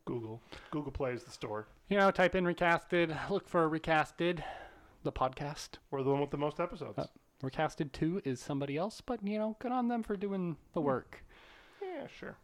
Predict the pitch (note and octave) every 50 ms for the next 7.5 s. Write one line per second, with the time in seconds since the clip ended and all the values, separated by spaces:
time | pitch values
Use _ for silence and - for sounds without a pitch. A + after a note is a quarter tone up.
0 | _ _ _ _ _ A#3+ A#3+ B3 A#3+ - _ - - B3+ A3+ A3+ A#3+ G#3+ G#3+ G#3+
1 | - - _ _ _ _ _ _ - G#3 F3+ E3 D3+ - F3 F3 D#3+ - - -
2 | - - - - - - _ _ _ - B3+ B3+ - - A#3 A3+ A3 A3 A3 A3
3 | G#3+ G#3 G#3 G#3 G3+ G3+ G#3 - - - F3 - - - - - G#3+ G#3+ G#3+ G#3+
4 | - G#3 G3 F3+ D#3 E3+ D#3+ D#3 - - - F3 F3+ F#3+ F#3+ E3+ - - - -
5 | - - - - - E3+ E3+ E3+ E3 E3 D#3 - - _ _ _ _ _ _ _
6 | _ - - _ _ _ _ _ _ _ _ _ _ _ _ _ _ _ _ _
7 | _ _ - C#4+ C#4+ C#4+ B3 A3 F3 -